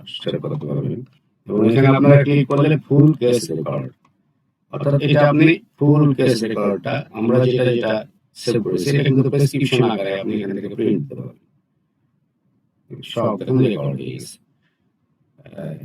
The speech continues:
ডাক্তার, ডাক্তার মোহাম্মদ সজল, পেশেন্ট, পেশেন্ট, মোসাম্মদ ক্লাসিক টিউটোরিয়াল, রেজিস্ট্রেশন নাম্বার ফর্টি ওয়ান,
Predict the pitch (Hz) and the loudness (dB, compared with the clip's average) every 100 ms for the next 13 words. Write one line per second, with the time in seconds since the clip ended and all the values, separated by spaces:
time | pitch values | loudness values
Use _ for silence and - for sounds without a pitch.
0 | - - 90 85 98 95 - 87 85 92 | -18 -12 -10 -6 -4 -4 -8 -12 -12 -10
1 | 87 85 90 90 85 95 87 87 92 98 | -10 -6 -6 -6 -8 -10 -8 -6 -6 -6
2 | 98 104 107 - 85 - - 92 95 107 | -8 -8 -10 -10 -10 -6 -4 -2 -2 -4
3 | 110 - - - - 82 98 98 107 - | -6 -10 -14 -8 -6 -6 -6 -6 -8 -10
4 | - _ _ _ _ _ _ - - 85 | -14 _ _ _ _ _ _ -18 -10 -6
5 | 85 85 78 - 78 78 78 76 _ - | -6 -6 -10 -8 -6 -6 -6 -10 _ -8
6 | 85 80 78 80 85 107 127 135 - _ | -6 -4 -4 -2 -2 -2 -4 -8 -12 _
7 | _ _ _ 80 82 76 82 80 80 80 | _ _ _ -6 -6 -6 -8 -6 -4 -4
8 | 78 73 80 80 71 78 87 98 | -6 -8 -8 -8 -8 -6 -4 0